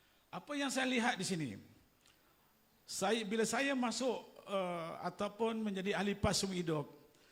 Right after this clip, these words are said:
saya mempunyai dua keuntungan yang tidak ada di dalam parti-parti lain. Di mana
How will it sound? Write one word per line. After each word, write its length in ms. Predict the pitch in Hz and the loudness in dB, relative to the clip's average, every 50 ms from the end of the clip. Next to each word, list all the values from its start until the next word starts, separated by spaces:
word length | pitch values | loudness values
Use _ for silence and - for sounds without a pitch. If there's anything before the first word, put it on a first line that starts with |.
| - - _ _ _ - | -20 -20 _ _ _ -6
saya 320 | - - 226 254 269 285 | -2 0 2 4 4 4
mempunyai 560 | 285 269 262 254 - 233 226 240 - 247 247 214 165 147 135 127 | 4 4 2 2 0 -2 -2 -2 0 0 0 -2 -2 -6 -2 2
dua 320 | 165 220 247 294 294 277 | 4 6 8 8 6 6
keuntungan 640 | 285 - 220 - 208 208 190 170 202 190 185 160 139 127 110 104 - - - - _ _ _ _ _ _ _ _ _ _ _ _ _ - | 6 2 2 4 4 4 4 4 4 2 2 2 0 -2 -6 -10 -16 -20 -20 -20 _ _ _ _ _ _ _ _ _ _ _ _ _ -8
yang 160 | 139 180 214 | -4 -4 -4
tidak 320 | 208 226 226 202 220 214 220 | -2 0 2 4 4 4 4
ada 400 | 208 240 233 254 254 247 247 247 | 2 2 2 2 2 4 2 2
di 160 | 214 202 202 | 0 0 2
dalam 160 | 202 208 208 | 2 2 4
parti-parti 560 | - 196 185 - 214 208 - 202 185 - 170 | 4 2 2 2 4 4 4 4 4 4 0
lain. 320 | 165 160 151 143 131 117 104 104 - - - - - - _ _ _ _ _ _ _ _ _ _ _ _ _ _ _ _ _ _ _ _ _ | 0 0 0 -2 -4 -6 -10 -12 -16 -18 -20 -20 -20 -20 _ _ _ _ _ _ _ _ _ _ _ _ _ _ _ _ _ _ _ _ _
Di 160 | - 147 190 202 | -2 2 4 4
mana 480 | 233 262 277 320 320 311 311 311 262 | 4 6 6 6 6 4 4 2 -2